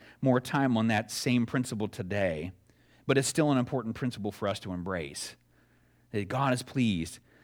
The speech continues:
when we obey him. But let's look at this third point. It's called drift. Verses fourteen to twenty-one. This is what God's word says. Early the next morning, Abraham took some food and a skin of water and gave them to Hagar.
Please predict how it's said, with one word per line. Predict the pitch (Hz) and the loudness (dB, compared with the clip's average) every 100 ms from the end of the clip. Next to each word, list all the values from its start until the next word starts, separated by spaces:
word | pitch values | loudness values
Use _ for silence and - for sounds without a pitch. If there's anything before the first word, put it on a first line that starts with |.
| _ _ | _ _
when | 104 98 | -6 -2
we | 95 | -2
obey | 87 92 | -2 -2
him. | 90 82 65 65 - - _ _ _ _ _ _ _ _ - - | -2 -6 -12 -14 -20 -20 _ _ _ _ _ _ _ _ -20 -4
But | 147 | 0
let's | 165 214 | 2 0
look | - 190 | -2 -4
at | |
this | 147 127 | -4 -4
third | 135 123 120 | 0 0 -2
point. | 101 85 87 | -6 -4 -4
It's | 92 | -8
called | - 101 80 | -6 -8 -8
drift. | 87 101 78 - - - _ _ _ - | -6 -4 -4 -6 -18 -20 _ _ _ -12
Verses | 143 160 160 | -2 0 -2
fourteen | - 160 151 165 139 | -2 -2 -2 -2 -2
to | |
twenty-one. | 123 - 104 104 90 76 71 73 _ _ _ _ _ | -4 -4 -4 -2 -4 -6 -8 -14 _ _ _ _ _
This | 117 | -12
is | 117 | -4
what | 101 | -2
God's | 98 90 87 | 0 -2 -2
word | 87 80 | -6 -6
says. | - 76 69 76 - _ _ _ _ - | -6 -6 -6 -10 -16 _ _ _ _ 4
Early | 156 165 170 | 4 6 4
the | 170 | 4
next | 175 - | 2 2
morning, | 135 120 120 | 2 4 4
Abraham | 131 135 143 160 | 4 2 0 0
took | - 165 | -2 -4
some | - 175 | -2 -4
food | - 127 135 | 0 2 4
and | 127 | 2
a | |
skin | 123 - 143 | 2 0 0
of | 156 147 | 0 2
water | 113 117 127 | 4 4 4
and | 117 | 2
gave | 107 117 | 2 0
them | 127 139 | 2 -2
to | 139 | -2
Hagar. | 110 87 87 92 127 | -2 0 4 4 4